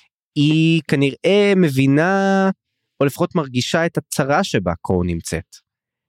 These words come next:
שלכאורה היא בזמן שאול, היא הולכת למות עוד מעט, והיא מנסה מה שהיא יכולה בשביל להציל את עצמה.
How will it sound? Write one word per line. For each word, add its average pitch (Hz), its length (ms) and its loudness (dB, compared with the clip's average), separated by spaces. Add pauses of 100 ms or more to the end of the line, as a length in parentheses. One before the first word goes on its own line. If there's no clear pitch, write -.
(100)
שלכאורה 95 1400 0
היא 117 220 0
בזמן 107 360 2
שאול, 92 400 -4 (220)
היא 90 480 -2
הולכת 101 360 0
למות 92 320 -4
עוד 90 120 -4
מעט, 85 360 -4 (100)
והיא 92 760 0
מנסה 107 440 0
מה 139 120 0
שהיא 151 180 0
יכולה 160 280 0
בשביל 101 280 -6
להציל 147 260 0
את 196 100 -2
עצמה. 85 240 -6